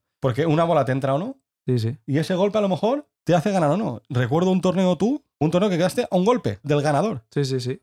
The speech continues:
Speaker 2: total.
Speaker 1: No lo recuerdo, pero es que a lo mejor tuviste un pad que te quedó a medio metro.
Speaker 2: Podría ser, sí, sí.
Speaker 1: No lo recuerdo, ¿eh?
Speaker 2: Sí, sí. Pero bueno, de, de cara al calentamiento, eso, ¿eh? Es coger tacto y coger confianza, sobre todo.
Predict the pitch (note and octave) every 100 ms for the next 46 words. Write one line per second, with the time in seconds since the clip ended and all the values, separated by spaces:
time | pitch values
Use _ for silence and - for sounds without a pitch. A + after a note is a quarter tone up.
0 | _ A#2 C3+ A#2+ E3+ C#3+ A3 F#3 D3+ A3+
1 | C#3+ B2+ C#3 C3+ F#3+ G3+ A3+ - G3 F#3
2 | C4 D4 _ D#3 E3 C#3+ E3+ C4+ - _
3 | - G3 G#3+ E3 G#2 G2+ G#2 - A#2 A2
4 | G#2+ A2 C#3 _ _ _ A#2+ G#2 A2+ C#3
5 | C#3 A#2 A2 A2 G#2+ C#3+ A3 - A#2+ G#2+
6 | A#2 _ _ _ _ _ _ _ _ -
7 | F3+ D3+ B2 C#3+ D#3 D3 C#3 D#3+ E3+ D#3+
8 | E3+ E3+ E3 E3+ F#3+ G3 F#3+ C#3 A#2+ C#3
9 | F3+ C3+ A#2+ - A#2 B2+ A2 A2 - D3+
10 | C#3+ A2+ A#2+ C3 A2+ C3+ B2+ B2 G#2+ A2+
11 | - A2+ G#2 G#2